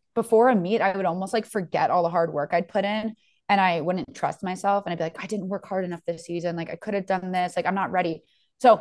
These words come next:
what I started doing was, like, writing down every reason why I would succeed, and I'd put it on the sheet of paper, like, all the reasons why I should succeed.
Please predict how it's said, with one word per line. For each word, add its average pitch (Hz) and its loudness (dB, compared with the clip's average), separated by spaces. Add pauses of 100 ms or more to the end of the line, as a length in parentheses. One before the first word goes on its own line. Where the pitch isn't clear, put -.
what 226 4
I 196 2
started 185 0
doing 262 4
was, 190 -2
like, 160 -4
writing 170 -2
down 233 2
every 175 0
reason 160 -4
why 170 4
I 160 6
would 160 4
succeed, - -6
and 170 0
I'd 156 -4
put 156 0
it 165 0
on 170 -2
the 160 -4
sheet 156 -4
of 156 -2
paper, 143 0
like, 135 -2
all 170 6
the 160 2
reasons 156 -4
why 143 0
I - -6
should - -14
succeed. 117 -12